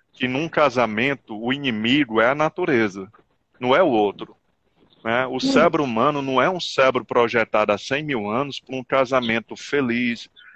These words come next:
Speaker 1: monogâmico, sem atrito, sem insegurança, de sexo muito ativo, com grandíssima qualidade. O cérebro humano não é uma máquina pra isso. Nós inventamos isso. Então, a terapia é pra ajudar a pessoa a suplementar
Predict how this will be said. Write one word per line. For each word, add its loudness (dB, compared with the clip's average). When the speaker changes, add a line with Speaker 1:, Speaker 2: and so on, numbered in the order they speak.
Speaker 1:
monogâmico, 2
sem 0
atrito, 0
sem -2
insegurança, 0
de -2
sexo 0
muito -4
ativo, -2
com -6
grandíssima 0
qualidade. 2
O -6
cérebro 2
humano 2
não 2
é 4
uma 4
máquina 0
pra 2
isso. -8
Nós 2
inventamos 0
isso. -10
Então, 2
a 2
terapia 4
é 4
pra 2
ajudar 4
a 2
pessoa 0
a 2
suplementar 0